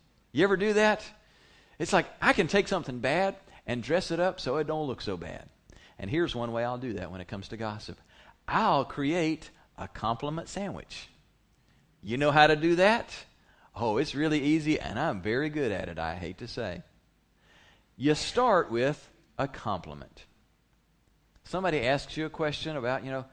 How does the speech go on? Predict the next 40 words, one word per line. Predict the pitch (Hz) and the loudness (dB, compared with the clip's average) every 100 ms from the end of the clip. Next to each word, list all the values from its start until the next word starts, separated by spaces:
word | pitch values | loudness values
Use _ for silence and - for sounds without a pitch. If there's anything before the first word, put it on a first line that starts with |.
| _ _ - | _ _ -8
"Hey, | 175 123 - - _ | -4 -4 -6 -14 _
what | 156 233 | -4 -4
do | |
you | 233 196 | -2 -4
think | 190 180 131 | -4 -6 -4
of, | 107 95 107 | -6 -6 -4
uh, | 92 87 - _ - | -4 -6 -12 _ -10
Pastor | 170 156 - | -8 -6 -8
so-and-so | - 151 139 117 123 104 | -6 -4 -4 -4 -4 -4
here | 101 135 | -2 -6
at | 117 | -6
this | 127 135 | -6 -6
other | 131 | -6
church?" | 123 131 90 - - - _ _ _ _ - - - - _ _ _ _ _ - | -6 -8 -8 -10 -16 -18 _ _ _ _ -20 -20 -20 -20 _ _ _ _ _ -6
"Well, | 165 226 233 220 - - - - - - | 0 0 0 -4 -8 -14 -18 -20 -20 -18
you | 196 | -12
know, | 233 233 208 - _ _ _ _ _ _ _ - | -8 -8 -10 -16 _ _ _ _ _ _ _ -12
he's | 311 | -12
a | - | -8
pretty | 143 120 | -8 -6
good | 110 | -6
guy. | 92 95 160 | -4 -4 -6
I've | 165 | -8
heard | 156 135 | -10 -10
some | 120 | -10
good | 113 120 | -8 -8
things | 117 104 98 | -8 -8 -6
about | 90 104 | -2 -2
him. | 151 139 | -4 -8
I | |
mean, | 104 104 | -10 -8
he's | 107 139 | -8 -8
been | 123 123 | -10 -8
at | |
that | 120 104 | -10 -8
church | 123 120 - | -8 -8 -10
for | 120 | -8
a | 120 | -6
long | 113 117 117 | -6 -8 -8
time, | 104 107 113 | -8 -8 -10